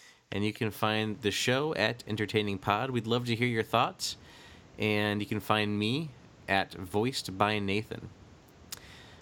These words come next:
That'll do it for this month's episode, the December twenty sixteen. The last episode of twenty sixteen is in the books. And also, this is a, an anniversary episode. I think this is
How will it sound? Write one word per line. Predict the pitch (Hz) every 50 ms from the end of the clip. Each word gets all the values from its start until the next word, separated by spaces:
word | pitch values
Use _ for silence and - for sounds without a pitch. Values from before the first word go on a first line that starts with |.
| - - -
That'll | 101 120 147 175 196 175
do | 139 156 185
it | 208 - -
for | - - 143
this | 139 135 156 156 - -
month's | 113 107 107 113 135 165 185 147 - - - - -
episode, | - 143 - 185 - - - 110 90 82 78 76 73 73 82 - - -
the | 95 101
December | 92 110 - - - 135 147 147 165 165 165 165 - - -
twenty | - - - 139 147 147
sixteen. | 139 - 139 - - - - - 135 131 131 127 123 120 - - - - -
The | 110 104 120 123
last | 123 120 123 127 156 190 190 170 - - - -
episode | - 175 - 180 - - 170 165
of | 156
twenty | - - - 180 139
sixteen | - - 151 - - - - 175 170 160
is | 143 117 107
in | - - 165 185
the | 165
books. | 135 - - 196 220 - - - - - - - - - - - - - - - - - -
And | - 110 117 110
also, | 110 131 185 - - 113 104 98
this | 95 98 95 - 104
is | 95 92 85 - - -
a, | - 101 95 95 90 90 87 85 85 85 - -
an | 95 92
anniversary | - 98 110 107 92 104 127 - - 98
episode. | 85 - - - - 85 82 82
I |
think | 80 117 156 156
this | 127 120
is | 110 92 82 -